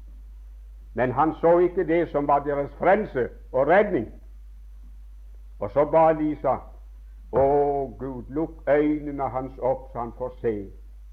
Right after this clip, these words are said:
La han få se det samme som jeg ser.» For Elisa, venner, han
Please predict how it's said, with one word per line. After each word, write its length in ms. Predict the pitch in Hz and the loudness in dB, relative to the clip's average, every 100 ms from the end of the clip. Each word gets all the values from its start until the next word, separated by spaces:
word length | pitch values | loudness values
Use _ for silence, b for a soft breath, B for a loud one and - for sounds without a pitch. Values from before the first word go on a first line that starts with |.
| - - - - - - - - - - - - - - - - - - 123 | -18 -20 -20 -18 -18 -18 -18 -18 -18 -18 -18 -18 -18 -18 -18 -18 -20 -10 2
La 140 | 151 | 2
han 80 | 190 | 2
få 120 | 214 220 | -2 0
se 100 | 214 226 | 2 2
det 140 | 214 220 | 0 0
samme 260 | 208 214 208 | 0 0 -4
som 220 | 214 208 | -4 0
jeg 240 | 220 220 - | 0 -2 -4
ser.» 240 | 107 - - - - - - - - - - - - - - - - - - - - - - - - - - | -4 -4 -10 -18 -18 -16 -18 -18 -18 -18 -18 -18 -18 -18 -18 -18 -18 -18 -18 -18 -18 -18 -18 -18 -18 -18 -2
For 140 | 135 139 | 2 4
Elisa, 480 | 135 196 220 185 160 | 4 2 2 2 2
venner, 300 | 151 143 131 | 2 2 2
han 220 | 110 214 | 4 2